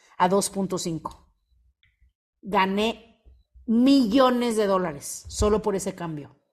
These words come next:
Porque yo sigo recibiendo los mismos ingresos y ahora pago menos. Y dijo, "En cambio, los, los pobres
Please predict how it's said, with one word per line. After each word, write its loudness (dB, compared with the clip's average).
Porque -8
yo 0
sigo -2
recibiendo 0
los 0
mismos -2
ingresos -2
y 0
ahora 2
pago 0
menos. -8
Y -2
dijo, 0
"En 0
cambio, 4
los, 4
los -2
pobres 2